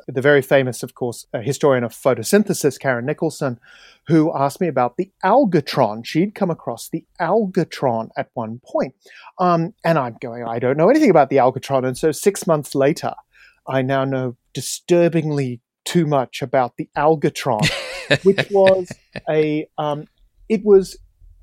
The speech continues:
Speaker 1: originally I think it was designed for sort of, uh, to try and use and grow algae under controlled environmental conditions so that algae could be used as a food source.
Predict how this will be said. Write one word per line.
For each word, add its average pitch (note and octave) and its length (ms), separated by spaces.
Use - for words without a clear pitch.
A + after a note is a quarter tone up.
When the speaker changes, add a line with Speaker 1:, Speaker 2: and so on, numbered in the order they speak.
Speaker 1:
originally B3 400
I E3+ 80
think E3+ 120
it - 20
was C#3+ 140
designed C3+ 440
for C#3+ 120
sort C#3 220
of, B2+ 240
uh, A#2 360
to D3+ 120
try D3 540
and B2+ 200
use F3 460
and C3 180
grow G3 340
algae C3 480
under C#3 200
controlled G3+ 520
environmental C3+ 600
conditions A#2 680
so C#3+ 280
that B2+ 260
algae E3+ 420
could C#3 200
be C3+ 100
used B2 260
as A#2+ 140
a A#2 60
food B2+ 400
source. - 460